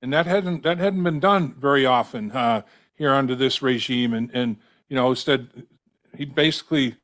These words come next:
isn't good enough. Some, some, some things have to change here. And he didn't exclude himself, which is, is mandatory. But I, I think that was interesting to go into the bye week. So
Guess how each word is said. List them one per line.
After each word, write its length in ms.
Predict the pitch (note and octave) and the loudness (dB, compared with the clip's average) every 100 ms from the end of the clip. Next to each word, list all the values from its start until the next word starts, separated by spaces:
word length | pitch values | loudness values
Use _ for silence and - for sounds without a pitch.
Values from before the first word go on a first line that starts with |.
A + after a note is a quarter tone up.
| _ _ _ _ - | _ _ _ _ -8
isn't 240 | D3 C#3+ | -2 0
good 200 | D3+ F#3+ | 2 2
enough. 320 | F3 G#2+ - - | 2 -2 -10 -10
Some, 300 | - D3 C3 | -2 -2 -2
some, 400 | - E3 D#3 C#3 | -6 -4 -4 -6
some 260 | - D#3+ D3 | -6 -6 -4
things 320 | E3+ D#3 - | -4 -2 2
have 180 | D3+ - | 0 0
to 80 | B2 | -6
change 380 | - F3 F#3 | -2 0 -2
here. 220 | - G#2+ - _ - | -4 -12 -14 _ -6
And 100 | F3 | -2
he 80 | D#3+ | 0
didn't 300 | B2+ G3+ F#3+ | 4 4 4
exclude 460 | D3+ - F#3+ F3+ | 0 -4 2 4
himself, 640 | D3+ B2 - A3 E3+ G2+ - | 4 0 2 4 4 0 -4
which 340 | D3 C#3 - _ _ _ - | -4 -4 -8 _ _ _ -6
is, 180 | B2+ | -4
is 400 | C3 C3+ C3 A2 - _ _ _ _ _ _ _ _ _ - | -4 -2 -2 -2 -14 _ _ _ _ _ _ _ _ _ 0
mandatory. 720 | D3 C3+ A#2+ C#3 A#2 G#2 F#2 - _ _ _ | 2 2 0 0 2 0 -6 -18 _ _ _
But 260 | D3 - _ | 2 2 _
I, 160 | C#3 D3+ | 0 2
I 120 | D3+ D#3 | 2 2
think 300 | G#3 F3+ - | 2 0 4
that 200 | F3+ F3+ | 2 4
was 180 | C3+ | 0
interesting 480 | C#3+ B2 C#3+ - C#3 | -2 -4 -8 -8 -6
to 80 | B2 | -2
go 180 | C3+ C3+ | 0 0
into 140 | A#2+ | -2
the 80 | A#2 | -4
bye 240 | G#2+ A#2+ | 2 4
week. 280 | A2+ G#2+ G2 _ _ _ _ | 4 -2 -10 _ _ _ _
So 480 | - - C#3 C3 - | -8 2 4 4 0